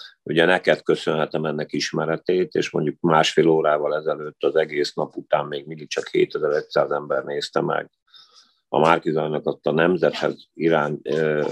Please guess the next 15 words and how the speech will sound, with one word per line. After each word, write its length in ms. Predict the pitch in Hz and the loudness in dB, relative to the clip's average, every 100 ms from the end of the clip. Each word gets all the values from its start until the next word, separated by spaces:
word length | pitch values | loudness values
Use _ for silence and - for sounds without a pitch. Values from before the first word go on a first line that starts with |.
| - | -4
ö, 420 | 78 76 76 73 | -4 -2 -2 -2
szóló 420 | - - 90 82 80 | -4 4 6 6 4
szózatát, 880 | - 90 85 76 71 80 85 - | 4 4 6 4 2 0 0 -2
amiben 360 | 76 80 76 76 | -2 0 0 -2
egyébként, 680 | 82 82 76 - 80 82 85 _ _ _ _ _ - - - | 0 0 -2 -2 -2 -2 -6 _ _ _ _ _ -20 -10 -2
ö, 40 | 80 78 78 76 73 - | 2 4 4 2 -2 2
a 380 | 73 73 73 67 - - - - - - | 4 4 2 -2 -8 -16 -16 -16 -8 -8
politikai 540 | - 92 87 - 80 78 | 2 4 4 4 4 6
riválisát 960 | 85 80 76 71 78 - 82 82 - _ _ _ _ _ _ _ | 4 4 2 0 -4 -2 -2 -2 -4 _ _ _ _ _ _ _
és 180 | - 78 | -6 -4
mindazokat, 720 | 101 98 90 82 76 85 80 | 0 2 2 2 0 -2 -4
akik, 540 | - 76 76 82 - - | -4 -4 -2 -4 -2 0
ö, 320 | 76 76 76 - _ _ _ _ _ _ _ _ _ _ _ _ _ _ _ _ _ | 0 0 -4 -8 _ _ _ _ _ _ _ _ _ _ _ _ _ _ _ _ _
akik, 480 | - - 95 - - | 2 2 2 2 4
ö, 180 | 98 | 4